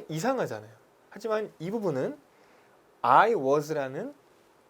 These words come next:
대명사 주어와 비동사가 생략된 내용이라는 것을 이해하셔야 돼요. 내가 어렸을 때라는 것으로 해석하면 됩니다.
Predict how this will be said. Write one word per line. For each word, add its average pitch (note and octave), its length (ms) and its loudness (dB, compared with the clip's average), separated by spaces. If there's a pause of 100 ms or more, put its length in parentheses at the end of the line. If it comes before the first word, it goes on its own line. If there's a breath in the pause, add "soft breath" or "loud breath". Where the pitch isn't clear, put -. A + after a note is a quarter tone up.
(180)
대명사 G3 640 0
주어와 B2 480 -8
비동사가 C3+ 580 -10
생략된 C#4 640 -8
내용이라는 A#2 380 -8
것을 A#2 260 -14
이해하셔야 A#2+ 480 -10
돼요. - 120 -20 (340)
내가 A#2+ 460 0 (360)
어렸을 F#3 420 -6
때라는 - 1080 -12
것으로 A#2 240 -12
해석하면 D3+ 440 -12
됩니다. A2 240 -20